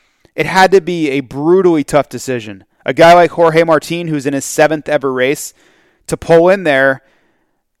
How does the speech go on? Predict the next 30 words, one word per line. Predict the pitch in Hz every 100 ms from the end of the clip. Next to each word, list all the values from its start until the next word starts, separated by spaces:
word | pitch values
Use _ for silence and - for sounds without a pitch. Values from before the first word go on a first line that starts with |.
| _ -
you | 139
probably | 185 208
don't | 208 180
want | 214 214
to. |
You | 165
probably | 190 202
just | 190 180
wanna | 185
take | - 190
a | 170
chance. | - 202 196 135 - -
And | 160
I | 180
would | 180
just | -
wanna | 196
go | 165 185
for | 180
the | 165
win | 180 175
right | 135 160 160
here, | 175 160
right | 151 147
now. | 151 156 120 - _ _ _ _ _ _ _ _
But, | 135 180 180 151 - _ _ _ _ _ _ _ 147
I, | 147
again, | 147 135 170 139
we | 131
don't, | 160 165